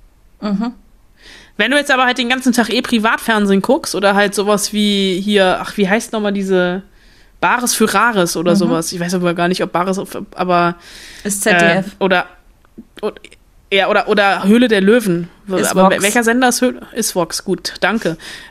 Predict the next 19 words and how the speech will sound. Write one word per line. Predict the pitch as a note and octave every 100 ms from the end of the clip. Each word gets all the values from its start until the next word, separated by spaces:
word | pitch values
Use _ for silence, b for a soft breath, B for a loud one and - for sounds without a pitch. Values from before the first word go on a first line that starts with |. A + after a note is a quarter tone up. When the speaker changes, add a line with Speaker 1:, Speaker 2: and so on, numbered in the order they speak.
| -
Speaker 2:
Äh, | G3+ G3+ B B B B B B B B _ _ _ _ _ B B B B B C#4+ C4
ich | B3 -
verstehe | B3+ - C#4+ E4
halt, | D4 B3+ B3+ -
also | G#3+
ich, | A3 - -
ich | A3 G#3+
erke-, | A3 A#3+ B3 A#3
ich, | - -
ich | F3 -
verstehe, | A3+ G#3+ C4 D4
dass | A#3 A3
man | A#3+ A3+
sich | A3
über | A3 G#3
Carsten | A3+ A#3 - G#3+
Maschmeyer | G#3+ - B3+ B3
lustig | B3+ B3+ D4
macht. | C#4+ F#4+ - -